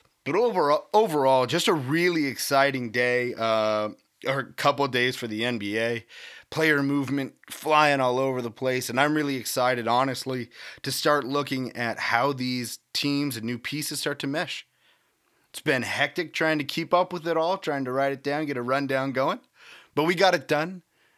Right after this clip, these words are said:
and we talked about what we <laughs> wanted to talk about in the N B A at least. So we're gonna move on. Just a couple of N F L stories.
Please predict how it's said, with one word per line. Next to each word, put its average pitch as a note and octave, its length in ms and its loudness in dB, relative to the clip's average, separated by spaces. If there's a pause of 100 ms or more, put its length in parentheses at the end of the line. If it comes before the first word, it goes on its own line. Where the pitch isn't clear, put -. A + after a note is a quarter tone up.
(140)
and C3 80 -2
we C#3+ 80 -2
talked D3+ 260 4
about C#3+ 180 4
what C#3+ 140 0
we C#3 60 0
<laughs> C#3 60 0
wanted C#3 260 0
to C3 100 -6
talk A#2 300 -2
about B2 400 -2 (280)
in C3+ 140 -2
the C#3 180 0
N C#3 100 0
B B2 200 -2
A A#2+ 140 2
at G#2+ 100 -6
least. B2 260 -4
So A#2 140 -4
we're C#3+ 160 0
gonna C#3 180 0
move C3+ 320 -2
on. C3 320 0 (260)
Just E3 200 -2
a D3 40 -4
couple D#3 460 -2
of C3+ 140 -4
N C#3 180 -2
F B2+ 180 -8
L B2 220 -2
stories. D#3+ 760 -4